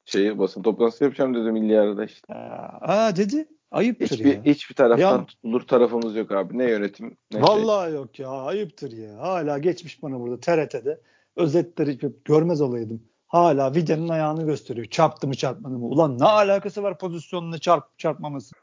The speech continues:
Speaker 1: Bir de
Speaker 2: Ya bunu
Speaker 1: Art-
Speaker 2: hala koyuyorsa buraya bu adam. Art niyetlidir abi bu adam. Art niyetli.
Speaker 1: Şeyin, bu pozisyon özette arkasına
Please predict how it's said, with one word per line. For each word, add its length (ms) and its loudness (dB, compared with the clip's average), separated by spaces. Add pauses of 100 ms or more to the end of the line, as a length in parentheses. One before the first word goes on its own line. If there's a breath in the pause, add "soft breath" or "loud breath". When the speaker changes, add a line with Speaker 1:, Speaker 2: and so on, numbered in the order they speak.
(120)
Speaker 1:
Bir 100 -2
de 240 6 (240)
Speaker 2:
Ya 120 -8
bunu 180 6
Speaker 1:
Art- 160 8 (120)
Speaker 2:
hala 280 6
koyuyorsa 520 4
buraya 260 -4
bu 40 -6
adam. 140 -4
Art 260 2
niyetlidir 460 -6
abi 280 2
bu 80 -6
adam. 260 -12 (200)
Art 260 -2
niyetli. 400 -12 (140)
Speaker 1:
Şeyin, 460 2 (220)
bu 260 0
pozisyon 680 0 (100)
özette 500 0
arkasına 720 2